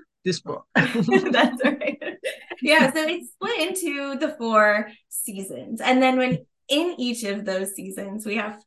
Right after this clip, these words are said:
Speaker 2: thirteen weeks. So as you kinda go through, there's a little kinda miniature chapter for each week of the year.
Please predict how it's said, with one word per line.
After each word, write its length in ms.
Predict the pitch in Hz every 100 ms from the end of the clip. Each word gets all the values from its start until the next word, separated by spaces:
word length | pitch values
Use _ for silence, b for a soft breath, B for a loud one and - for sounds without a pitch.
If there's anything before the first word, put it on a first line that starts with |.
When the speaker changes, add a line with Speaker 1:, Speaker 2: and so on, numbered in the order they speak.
| _
Speaker 2:
thirteen 600 | 254 262 - - 269 262
weeks. 500 | 220 214 - - - B B B B -
So 640 | - 269 247 240 220 -
as 220 | 214 247 277
you 100 | 262
kinda 220 | 285 247
go 120 | 240 240
through, 240 | 247 240
there's 180 | 220 220
a 80 | 214
little 580 | 226 262 294 285 285
kinda 200 | 277 277 240
miniature 580 | 233 262 277 277 285 285
chapter 580 | 277 240 233 220 214 214
for 180 | - -
each 480 | 226 254 247 - -
week 260 | 208 214 220
of 120 | 254
the 80 | 262
year. 460 | 226 196 214 - 226